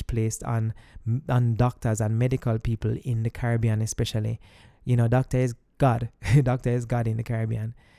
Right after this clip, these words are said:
You kinda learn to put a lot of that behind you and really realize that what you should be doing is trying to help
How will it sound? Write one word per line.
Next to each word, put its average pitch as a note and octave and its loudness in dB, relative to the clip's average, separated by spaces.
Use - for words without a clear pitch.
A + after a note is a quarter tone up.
You C#3 4
kinda D#3+ 2
learn C#3 4
to - -4
put - -2
a A#2+ 0
lot A#2+ 0
of A#2+ 0
that A#2 -4
behind C3+ 2
you A2+ 2
and B2+ 4
really B2 4
realize A2+ 2
that A2+ -4
what A#2+ -2
you A#2 0
should E3+ -6
be A2 -2
doing G#2+ 0
is A#2+ -6
trying A2 -2
to A2+ -6
help A#2 -4